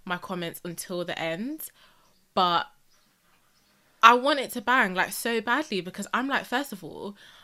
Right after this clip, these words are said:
I don't really watch anything that's not based in the U K or America. So I was like, "Wow,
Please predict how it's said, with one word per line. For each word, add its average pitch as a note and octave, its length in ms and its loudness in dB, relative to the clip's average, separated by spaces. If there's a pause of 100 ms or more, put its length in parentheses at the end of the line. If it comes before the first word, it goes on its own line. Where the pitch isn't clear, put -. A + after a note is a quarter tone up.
(160)
I G#3 80 6
don't B3 220 4
really C4+ 180 -2
watch G#3+ 300 -2
anything G3 400 -4
that's F3 200 -4
not F3+ 360 -4 (1200)
based G3 300 0
in F#3 80 -8
the F3+ 60 -6
U F3+ 180 -8
K F#3 260 -4
or E3+ 160 -4
America. E3+ 560 -2
So - 100 -8
I G#3 80 2
was B3 140 -2
like, G3 200 2
"Wow, G3 460 0